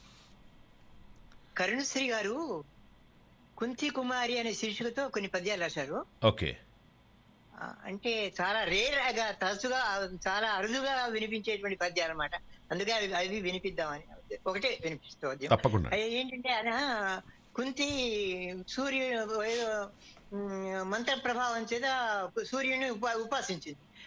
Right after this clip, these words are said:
Speaker 1: ప్రార్థన చేసుకుంటే, "ఆ మంత్ర ప్రభావం వల్ల సూర్యుడి ప్రత్యక్షమే, నీకేం వరం కావాలి? నీకు మంచి పుత్రుని ఇస్తున్నాను" అని తనంతట తానే సూర్యుడు,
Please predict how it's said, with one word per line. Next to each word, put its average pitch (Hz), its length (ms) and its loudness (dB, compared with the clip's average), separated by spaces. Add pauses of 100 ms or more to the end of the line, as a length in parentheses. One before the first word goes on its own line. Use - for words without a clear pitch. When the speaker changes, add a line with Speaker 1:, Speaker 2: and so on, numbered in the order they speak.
(160)
Speaker 1:
ప్రార్థన 269 420 2
చేసుకుంటే, 254 380 0
"ఆ 269 140 4
మంత్ర 233 320 0
ప్రభావం 240 400 2
వల్ల 233 160 0
సూర్యుడి 247 380 -2
ప్రత్యక్షమే, 226 520 0
నీకేం 240 480 0
వరం 214 220 -2
కావాలి? 190 480 0 (360)
నీకు 247 240 2
మంచి 233 300 0
పుత్రుని 285 460 -2
ఇస్తున్నాను" 240 800 0 (280)
అని 254 180 2
తనంతట 277 540 0
తానే 262 320 2
సూర్యుడు, 226 440 0